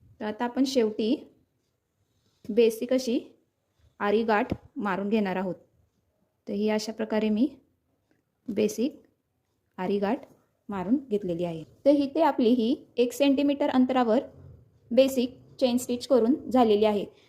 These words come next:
तर आपण आता काय करणार आहोत, ही एक इंचाची चेन स्टिच आहे, तर आपण ह्याचा निम्मा म्हणजे आता अर्ध्या सेंटीमीटरवरती बेसिक चेन स्टिच करणार आहोत, कारण ह्याचा आकार हा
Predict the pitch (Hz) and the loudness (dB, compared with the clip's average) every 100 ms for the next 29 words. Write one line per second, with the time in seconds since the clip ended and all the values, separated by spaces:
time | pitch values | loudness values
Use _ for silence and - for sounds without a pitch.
0 | _ 254 262 233 254 247 247 254 240 254 | _ -2 0 0 0 0 0 0 2 2
1 | 247 240 226 202 226 262 262 254 262 254 | 4 4 2 0 -2 2 2 4 4 4
2 | 226 233 285 - _ _ _ _ - 240 | 2 0 -4 -6 _ _ _ _ 2 2
3 | 226 - 233 214 190 170 - 240 226 247 | 2 -2 -2 -2 -2 -6 -6 0 0 4
4 | 285 269 226 233 226 214 240 233 202 220 | 2 0 -2 -2 0 2 4 4 2 0
5 | 240 247 240 240 - 220 208 226 226 208 | 2 4 4 2 -2 -2 0 2 2 2
6 | 277 302 262 262 254 247 247 240 - 240 | 0 2 2 4 2 2 0 -2 -2 -4
7 | - _ _ _ _ _ _ _ - 214 | -4 _ _ _ _ _ _ _ 0 4
8 | 226 226 247 - - 226 226 208 277 - | 4 2 -4 -4 0 0 0 -2 -4 -8
9 | _ - 220 202 196 180 165 _ _ - | _ -6 -4 -4 -6 -6 -10 _ _ -2
10 | 247 240 226 247 247 247 269 240 233 240 | 0 2 0 -2 0 0 2 0 0 0
11 | 220 | 0